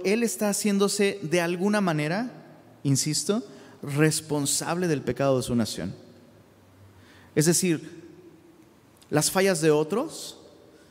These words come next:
él las está considerando como suyas.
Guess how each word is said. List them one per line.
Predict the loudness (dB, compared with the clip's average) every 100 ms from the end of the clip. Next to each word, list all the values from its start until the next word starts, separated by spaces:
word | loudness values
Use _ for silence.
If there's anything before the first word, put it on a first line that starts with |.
| _ _ _
él | 2 4
las | 2
está | -2 -4
considerando | -4 -4 0 0 0 -4 -4
como | -4 -4
suyas. | -2 -2 -2 -6 -10 -10 -14